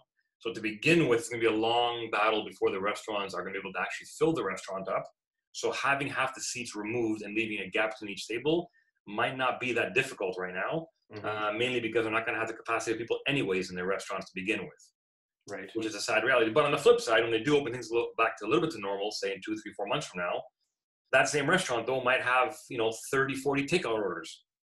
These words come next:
Speaker 1: that they weren't used to having before, sort of thing, right?
Speaker 2: Mm-hmm.
Speaker 1: So
Speaker 2: Mm-hmm.
Speaker 1: now it's gonna be a huge industry now for those who are gonna be in the takeout container world,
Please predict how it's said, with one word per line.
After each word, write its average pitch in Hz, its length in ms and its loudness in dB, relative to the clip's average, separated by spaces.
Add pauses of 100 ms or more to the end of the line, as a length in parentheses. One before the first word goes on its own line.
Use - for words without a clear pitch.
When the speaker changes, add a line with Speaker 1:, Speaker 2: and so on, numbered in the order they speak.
(580)
Speaker 1:
that 110 120 0
they 120 100 0
weren't 123 220 -2
used 131 140 -6
to 120 80 -2
having 120 240 0
before, 147 320 4
sort 95 220 0
of 85 100 -8
thing, 80 160 -14
right? 101 260 -8
Speaker 2:
Mm-hmm. 110 520 -16
Speaker 1:
So 101 60 -2
Speaker 2:
Mm-hmm. 98 340 0
Speaker 1:
now 120 240 4
it's 113 100 0
gonna 117 220 -2
be 117 160 0
a - 20 2
huge 120 300 -4
industry 120 340 -6
now 117 300 0
for 110 160 2
those 113 260 2
who 113 80 0
are 107 60 0
gonna 107 160 -4
be 110 240 -2
in 107 120 -2
the 107 160 -4 (100)
takeout 120 280 2
container 123 380 -2
world, 80 240 -6